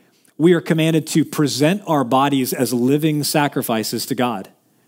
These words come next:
So it's not like it's just on special occasions like Christmas or Easter or other seasons in the Christian life that we are supposed to set ourselves apart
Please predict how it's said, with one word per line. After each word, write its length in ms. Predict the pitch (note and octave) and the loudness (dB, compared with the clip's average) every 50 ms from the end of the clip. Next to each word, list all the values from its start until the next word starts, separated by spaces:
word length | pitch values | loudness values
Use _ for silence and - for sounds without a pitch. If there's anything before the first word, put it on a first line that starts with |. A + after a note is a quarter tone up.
| _ _ _ _ _ _ _ _ _ _ _ _ _ _ _ _ _ _ _ _ _ _ _ _ _ _ _ _ - | _ _ _ _ _ _ _ _ _ _ _ _ _ _ _ _ _ _ _ _ _ _ _ _ _ _ _ _ -2
So 140 | - - F3 | 0 2 2
it's 140 | E3 - E3 | 2 2 2
not 280 | A3+ B3+ - G3+ - | 2 2 2 0 2
like 200 | F3+ F3+ D#3+ D3 | 2 4 4 4
it's 120 | D#3+ C#3 - | 2 -2 0
just 280 | C#3+ E3 D#3+ D#3 - - | 2 2 2 2 0 -2
on 360 | D#3+ D3+ D3 C#3 B2+ B2+ - | 0 0 0 0 -2 -4 -6
special 680 | - - - - - E3+ E3 - - F3 D#3 C#3+ D3+ - | -6 -6 -4 0 2 2 2 2 2 2 2 2 0 -2
occasions 560 | D3 - - D3+ D3+ D3 C3 C3 B2 A#2 - | -4 -2 0 2 2 2 0 -2 -6 -4 -4
like 140 | B2 B2 A#2+ | -4 -6 -6
Christmas 600 | - - E3 E3 D#3 - E3+ D#3+ D#3+ D#3 - - | -4 -2 -2 -2 -2 -2 -2 -2 -2 -2 -4 -4
or 240 | - - C#3 B2 A#2+ | -4 -2 -2 -4 -4
Easter 680 | - D3+ E3+ F3+ - - - F3 E3 D#3+ D#3 D#3 D3+ D#3 | -2 -2 0 0 0 0 0 2 2 2 2 2 0 0
or 240 | C3+ C3 B2 B2 | 0 -2 -2 0
other 220 | A#2+ D3 D#3 D#3 B2+ | 0 0 0 0 0
seasons 640 | - - - - F#3 F#3+ E3+ C#3 B2 A2+ A#2 A#2 - | 0 -2 0 0 0 0 0 -2 -4 -6 -6 -6 -6
in 120 | D3 C3+ | -6 -6
the 60 | B2 A#2 | -6 -4
Christian 360 | - A#3 G#3+ - - C3 A#2+ | -2 -2 -2 -2 -4 -4 -2
life 420 | C3 C3+ B2+ - - - - - - | 0 0 0 -2 -6 -12 -16 -4 -2
that 100 | D3 C3+ | 0 2
we 100 | C#3+ D3+ | 2 2
are 60 | C#3+ | 2
supposed 340 | - - C3+ D3+ D3+ C3 - | 0 -2 -2 -2 0 0 -2
to 80 | C3 | -4
set 320 | - - - - D#3 D3+ D3+ | -4 -4 0 0 2 2 2
ourselves 460 | C#3+ C#3 B2 - D3+ C#3 C3 A2+ B2 | 0 -2 -2 -2 -2 -2 -2 -2 -4
apart 580 | A2+ - - - D#3+ B2+ A2 B2 - - - | -8 -6 -4 -2 -2 0 -2 -4 -6 -10 -14